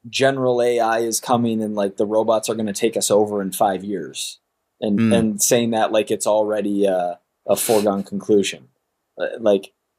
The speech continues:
Speaker 1: I'm, I'm not so sure about that. A, a book I always think back to is Peter Thiel's Zero to One, where he talks about, like, these four graphs, and I,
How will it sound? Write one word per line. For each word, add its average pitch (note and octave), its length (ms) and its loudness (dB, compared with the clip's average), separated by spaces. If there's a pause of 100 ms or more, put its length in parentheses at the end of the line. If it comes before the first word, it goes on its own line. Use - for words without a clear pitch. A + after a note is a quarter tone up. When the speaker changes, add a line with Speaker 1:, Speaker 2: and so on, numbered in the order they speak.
(360)
Speaker 1:
I'm, A2 240 -4
I'm A#2+ 160 0
not B2+ 240 0
so A#2+ 200 2
sure A2 220 0
about F2+ 220 -2
that. D#2+ 220 -4
A, - 280 -2
a B2 40 -2
book D3+ 260 -2
I A#2+ 220 2
always A#2+ 320 -2
think A2+ 180 -4
back A2+ 240 2
to A2+ 120 2
is F#2+ 100 0
Peter A#2 360 0
Thiel's G#2+ 480 0
Zero G#2+ 340 4
to - 120 -8
One, G2 440 -2
where F#2+ 120 -6
he G2+ 100 -10
talks G2+ 400 2
about, G2 380 -2 (680)
like, G#2+ 160 -2
these G#2+ 180 -2
four A#2 380 0
graphs, G2 760 0
and G2+ 140 -2
I, G2+ 120 0